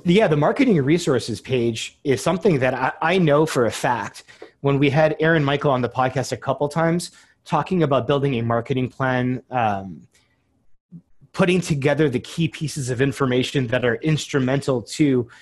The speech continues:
you know, not only a, a digital strategy, but also a live strategy when calling on doctors and trying to deliver that information of what is available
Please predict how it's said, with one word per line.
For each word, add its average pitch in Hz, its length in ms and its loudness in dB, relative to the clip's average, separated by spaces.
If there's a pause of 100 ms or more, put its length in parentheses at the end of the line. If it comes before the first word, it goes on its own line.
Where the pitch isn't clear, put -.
(180)
you 139 100 0
know, 127 100 2
not 143 220 2
only 147 520 2
a, 113 380 0 (100)
a 131 120 0
digital 135 500 0
strategy, 117 600 -2
but 117 180 -4
also 131 640 0 (340)
a 151 120 4
live 135 400 2
strategy 117 500 0
when 117 220 -2
calling 127 340 0
on 110 140 -2
doctors 123 480 -2
and 107 80 -6
trying 127 240 -4
to 123 100 -12
deliver 120 340 -2
that 127 200 2
information 117 720 -4 (360)
of 120 200 -4
what 135 180 2
is 123 160 2
available 120 800 0